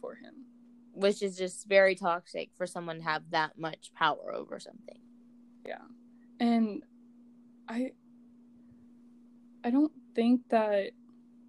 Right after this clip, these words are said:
Speaker 1: we should have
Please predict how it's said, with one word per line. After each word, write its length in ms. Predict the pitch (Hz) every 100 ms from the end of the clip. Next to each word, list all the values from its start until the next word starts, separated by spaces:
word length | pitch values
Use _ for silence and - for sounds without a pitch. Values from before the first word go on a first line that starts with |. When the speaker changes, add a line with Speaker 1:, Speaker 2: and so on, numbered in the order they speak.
| - - - - - - - - - - - - - - -
Speaker 1:
we 540 | 214 233 240 226 214 202 - -
should 400 | - 240 214 - - - - - - - - - - - -
have 440 | - 226 220 220